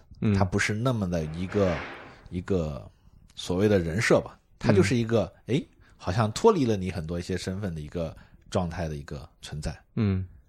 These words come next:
Speaker 2: 会比较，怎么说呢？在数字世界当中用这个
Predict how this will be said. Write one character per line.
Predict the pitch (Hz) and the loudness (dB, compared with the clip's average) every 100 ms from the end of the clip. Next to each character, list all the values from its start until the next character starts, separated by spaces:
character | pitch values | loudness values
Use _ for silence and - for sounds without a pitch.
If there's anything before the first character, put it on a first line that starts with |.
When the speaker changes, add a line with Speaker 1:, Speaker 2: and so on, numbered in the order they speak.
| _ _ _ | _ _ _
Speaker 2:
会 | - - | 0 0
比 | 87 | 2
较， | 101 98 82 - - - - - - - | 4 4 2 -6 -8 -8 -8 -14 -20 -8
怎 | 87 | -6
么 | |
说 | 87 95 | -2 0
呢？ | 85 - - - | -2 -8 -20 2
在 | 135 | 2
数 | - | 2
字 | 202 | -2
世 | 175 139 | -2 2
界 | 107 | 2
当 | 101 | 2
中 | 104 | -2
用 | 104 | -4
这 | 104 | -4
个 | 82 78 | -6 -10